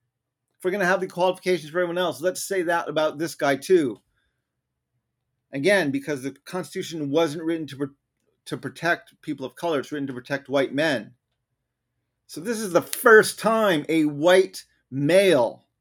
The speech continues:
has been indicted this way. Let's talk about that, please. But of course, they're not gonna do that. Right? If it was President Obama or someone else,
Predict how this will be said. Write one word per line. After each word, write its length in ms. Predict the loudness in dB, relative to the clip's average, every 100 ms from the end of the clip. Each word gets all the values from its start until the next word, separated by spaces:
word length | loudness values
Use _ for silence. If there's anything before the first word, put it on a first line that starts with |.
| _ _ _ _ _ _ _ _ _ _ _ -6
has 260 | -2 -2
been 200 | -2 -2
indicted 800 | 0 -2 2 4 4 2 -4 -8 _ _ _ _ _ _ _ _ -8
this 320 | -8 -6 -4
way. 260 | -4 -2
Let's 340 | -2 -4 -4 -18
talk 340 | -10 -8 -6 -4
about 280 | -2 -2 -2
that, 260 | -4 -6
please. 540 | -8 -6 -6 -12 -20 _ _ _ _ _ _ _ _ _ _ _ _ _ _ _ _ _ _ _ _ _ _ _ _ -12
But 100 | -12
of 100 | -6
course, 220 | -8 -8
they're 100 | -8
not 180 | -8 -10
gonna 120 | -16
do 160 | -14 -16
that. 200 | -18 _ _ _ _ _ _ _ _ _ _ _ _ _ _ _ _ _ _ _ _ _
Right? 200 | -2 0
If 140 | 0 -2
it 60 |
was 160 | -2 -2
President 360 | -4 -4 -4 0
Obama 400 | 4 4 4 0
or 60 |
someone 260 | -2 -4 2
else, 300 | 4 4